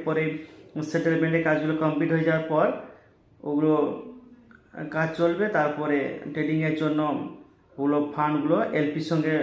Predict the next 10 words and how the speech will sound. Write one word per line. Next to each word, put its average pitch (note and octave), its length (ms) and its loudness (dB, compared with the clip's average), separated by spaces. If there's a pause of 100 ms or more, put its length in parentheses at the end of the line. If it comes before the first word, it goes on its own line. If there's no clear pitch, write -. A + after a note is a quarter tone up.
(920)
যুক্ত D3 220 -6 (100)
হয়ে G3+ 140 2 (140)
সেগুলো D#3 240 2 (140)
ফান্ডগুলো D3 360 0 (420)
ট্রেডিং D3+ 220 -2 (160)
শুরু F3+ 220 0
হবে। A#2 180 -4 (540)
তো - 40 -4 (120)
খুবই E3+ 240 -2
তাড়াতাড়ি F#3 360 4